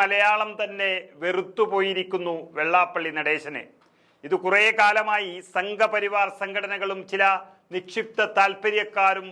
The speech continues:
പറഞ്ഞു നടക്കുന്ന ഒരു സംഭവമായിരുന്നു. അത് ഇപ്പോൾ എൺപത്തിയെട്ടാം വയസ്സിൽ വെള്ളാപ്പള്ളി ഉച്ചരിച്ചത് ആർ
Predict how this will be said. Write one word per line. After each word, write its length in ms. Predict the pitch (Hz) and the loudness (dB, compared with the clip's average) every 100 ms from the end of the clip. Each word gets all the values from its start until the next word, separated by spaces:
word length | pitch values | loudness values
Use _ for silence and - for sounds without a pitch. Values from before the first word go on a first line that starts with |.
| - | -2
പറഞ്ഞു 400 | 185 185 196 202 190 | -2 -2 -6 -6 0
നടക്കുന്ന 500 | 180 180 185 185 185 180 - - | 2 0 -2 -4 0 0 -2 -8
ഒരു 120 | 156 160 | -10 -2
സംഭവമായിരുന്നു. 720 | 175 170 170 156 139 117 95 - _ _ _ _ - | -2 2 2 2 0 -2 -10 -20 _ _ _ _ 0
അത് 120 | 156 190 | 2 2
ഇപ്പോൾ 240 | 185 196 196 190 180 | 0 2 4 6 4
എൺപത്തിയെട്ടാം 760 | 185 196 196 196 196 196 196 185 | 2 -2 -4 -2 -2 2 0 2
വയസ്സിൽ 380 | 180 180 180 185 175 | 0 -2 -2 -8 -4
വെള്ളാപ്പള്ളി 640 | 170 175 185 190 190 185 180 175 | -2 2 2 2 0 -4 -2 -6
ഉച്ചരിച്ചത് 600 | 170 196 190 185 190 170 156 156 - _ _ - 151 | -6 -4 -4 -4 -4 -4 -4 -10 -20 _ _ 0 4
ആർ 120 | 190 | 4